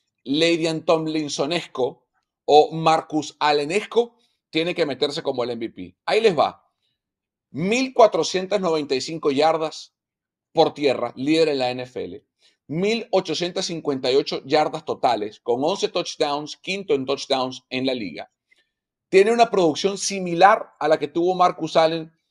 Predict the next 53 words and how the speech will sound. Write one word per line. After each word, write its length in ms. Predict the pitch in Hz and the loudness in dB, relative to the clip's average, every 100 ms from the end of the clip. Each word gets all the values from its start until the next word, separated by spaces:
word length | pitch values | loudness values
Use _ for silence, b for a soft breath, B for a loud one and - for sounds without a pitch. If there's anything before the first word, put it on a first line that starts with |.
| _ _ | _ _
en 160 | 151 160 | -2 0
el 100 | 156 | 2
ochenta 320 | 156 139 139 | 2 0 0
y 60 | 131 | 0
cinco 440 | 202 208 220 - | -4 -4 -4 -2
cuando 280 | 151 143 139 | -2 -2 0
fue 100 | 139 | 0
el 80 | 139 | 0
M 160 | 131 | -4
V 80 | 127 | -10
P. 220 | 95 - _ _ _ _ _ _ | -12 -16 _ _ _ _ _ _
Además, 580 | 156 165 170 214 208 _ | 2 2 4 0 -2 _
tiene 180 | 175 196 | -4 -4
producciones 600 | 190 190 156 156 185 196 | -2 -2 -2 -4 -8 -8
similares 760 | 185 160 143 175 151 135 - _ _ _ _ - | -8 -4 2 2 2 -2 -8 _ _ _ _ -2
a 100 | 143 | 0
las 120 | 143 | 0
que 100 | 147 | -4
tuvieron 540 | 143 156 139 104 - | 0 2 2 -2 -4
Chris 240 | - 214 170 | 0 2 4
Johnson 340 | 220 214 190 | 4 4 -4
en 100 | 180 | -4
el 80 | 151 | -2
dos 100 | 139 | -4
mil 140 | 160 156 | -6 -2
nueve, 380 | 147 127 120 - | 0 0 0 6
L 260 | 226 233 - | 6 6 -4
T, 380 | 226 220 - - | -4 -4 -8 -10
Ladainian 300 | 107 139 151 | -6 -4 0
Tomlinson, 500 | 165 143 131 117 - | 0 0 -6 -8 -8
no 240 | 104 113 | -2 0
Lawrence 300 | 135 143 143 | 2 2 2
Taylor, 340 | 147 117 113 - _ b b b _ _ | 0 0 -6 -16 _ b b b _ _
Ladainian 480 | 139 151 170 208 185 | 6 8 8 6 4
Tomlinson 400 | 196 175 139 135 143 | 4 4 -4 -6 -6
en 120 | 151 | -4
el 80 | 143 | -2
dos 120 | 151 | -2
mil 180 | 196 - | -2 4
tres, 320 | 220 220 - | 4 4 0
dos 160 | 170 | 0
mil 160 | 170 190 | 0 -2
seis 180 | 202 196 | 0 0
cuando 240 | 180 147 | 0 -2
fue 120 | 175 | 0
M 120 | 185 180 | -2 -4
V 120 | 180 | -6
P, 280 | 160 - _ - | -8 -10 _ -14
en 80 | 117 | -12
el 80 | 117 | -10
dos 80 | |
mil 120 | 131 131 | -8 -6
seis, 260 | 120 - | -6 -8